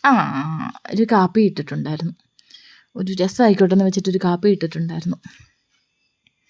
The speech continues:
അപ്പൊ ഞങ്ങളെന്നാൽ വേഗം ഭക്ഷണം കഴിച്ചിട്ട് വരാം കേട്ടോ.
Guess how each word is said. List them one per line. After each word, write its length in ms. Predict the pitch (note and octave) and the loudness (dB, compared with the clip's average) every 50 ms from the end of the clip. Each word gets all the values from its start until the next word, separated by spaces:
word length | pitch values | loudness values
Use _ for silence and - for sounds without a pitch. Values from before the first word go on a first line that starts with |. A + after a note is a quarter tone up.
| _ _ _ - - - - - - - - - - - - - - - _ _ _ _ _ _ - - - - | _ _ _ -20 -20 -20 -20 -20 -20 -20 -20 -20 -20 -20 -20 -20 -20 -20 _ _ _ _ _ _ -12 -10 -8 -8
അപ്പൊ 600 | F3+ - - _ _ _ _ _ - D4 F4 B4 C#5 - - - - - - D4 | -8 -8 -12 _ _ _ _ _ 0 2 2 2 2 0 -2 -2 -2 -2 -2 -2
ഞങ്ങളെന്നാൽ 1160 | D4+ D4+ C#4+ C4 A#3+ G#3+ G3 F#3+ F#3 F3+ F#3 F#3+ F#3+ G3+ A3+ C#4+ F#4 B4 - - - A#3+ G#3 | 0 4 6 8 8 6 6 2 2 2 2 2 0 0 0 0 0 -2 -4 -4 -2 0 2
വേഗം 420 | F#3+ G3 F3+ F3+ F3 F#3+ G#3+ A3 | 2 2 0 -2 0 0 2 4
ഭക്ഷണം 420 | A#3 C4+ C#4 - - C#4 B3+ A3 F#3 | 4 2 2 0 0 0 2 2 0
കഴിച്ചിട്ട് 360 | F3+ F3+ F3 - F3+ F3 F#3+ | -2 -4 -4 -6 -6 -4 -4
വരാം 400 | F#3 F3 E3 E3 E3 E3 E3 F3 | -4 -4 -4 -6 -6 -6 -6 -8
കേട്ടോ. 380 | F3 F3 - C4 A#3 E3+ D#3+ | -6 0 2 2 2 2 -2